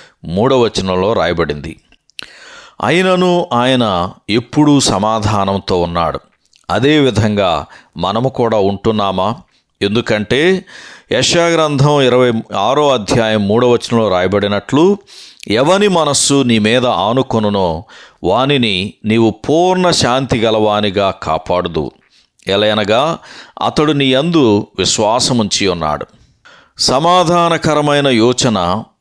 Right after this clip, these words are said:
పూర్తిగా దేవుడు మరియు యేసు మధ్యను జరిగినదని తెలుసుకొనుట అత్యంత ప్రాముఖ్యం. ఎప్పుడైతే మనము ఈ సమాధానము కొరకు ఇతరమైన వాటిపై ఆధారపడతామో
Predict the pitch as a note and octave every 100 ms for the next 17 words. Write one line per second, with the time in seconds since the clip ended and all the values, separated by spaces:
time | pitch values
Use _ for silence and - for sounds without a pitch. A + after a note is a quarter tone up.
0 | - C#3 D3+ - D#3 C3 A2+ G#2+ G#2 -
1 | F2+ A2+ C3+ C3+ C3 C3+ C#3+ D3 - G#2+
2 | A#2 B2 A#2+ G2+ G#2+ D#3+ D#3 D#3 C3+ A2+
3 | G2 A2 A2 F#2+ G#2 B2 B2 G#2 G2+ G#2+
4 | A2+ G2+ G2+ - G#2+ G2 - F#2 E2+ -
5 | - - - - - D#2+ - - D3 D3
6 | B2+ C3+ G2+ F#2+ G2 F2 G#2 F2 D2 -
7 | _ _ _ _ G2 A2 C3 B2+ B2 -
8 | A#2+ A#2+ B2 C3+ D#3+ D3+ - - - C3
9 | C#3 B2 C3 D3+ E3 D#3 E3+ E3+ F3 D#3
10 | D3 B2+ - A2 G2 F#2+ - - - B2+
11 | - E3+ E3+ D#3+ D#3+ C#3+ B2+ B2 B2 A#2+
12 | A#2 F#2 G2 G2+ C3+ C3 - G2+ F#2+ G2+
13 | F#2 F2+ E2